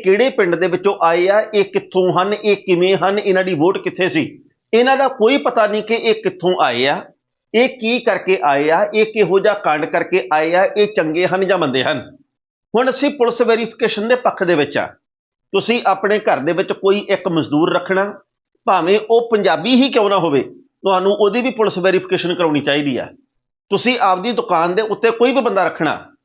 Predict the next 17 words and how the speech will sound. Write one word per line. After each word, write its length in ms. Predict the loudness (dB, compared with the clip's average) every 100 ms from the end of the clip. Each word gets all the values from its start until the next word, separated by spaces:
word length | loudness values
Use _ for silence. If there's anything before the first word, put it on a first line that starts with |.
| _
ਤੁਹਾਨੂੰ 300 | -2 0 0
ਉਹਦੇ 260 | 0 0 2
ਬਾਰੇ 240 | 2 2
ਵੈਰੀਫਿਕੇਸ਼ਨ 560 | 2 2 0 -4 -4 -2
ਕਰਾਉਣੀ 300 | 0 0 0
ਚਾਹੀਦੀ 380 | 0 0 0 -2
ਆ, 100 | -4 -10 _ _ _
ਤੁਹਾਨੂੰ 220 | 0 0
ਪਤਾ 260 | -2 0 0
ਲੱਗੇ 300 | 0 -2 -2
ਕਿ 120 | 0
ਇਸ 320 | 0 0 2
ਬੰਦੇ 240 | 0 0 0
ਦਾ 80 |
ਪਿਛੋਕੜ 460 | -2 -2 -2 -2 -2
ਕੀ 220 | -2 -2
ਆ। 100 | -2